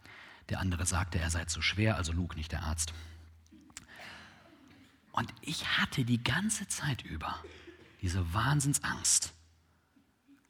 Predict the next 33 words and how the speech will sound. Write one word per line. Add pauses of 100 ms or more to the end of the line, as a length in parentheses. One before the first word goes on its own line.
(600)
dass
Gott
mich
nicht
erhört,
weil
ich
falsch
bete, (800)
dass
sich
jetzt
zeigt,
was
ich
für
ein (960)
geringes (160)
Ansehen
bei
Gott
habe. (180)
Das
hat
mich
innerlich
zerrissen. (1500)
Und
schließlich
wurden
unter
Lukes
Einleitung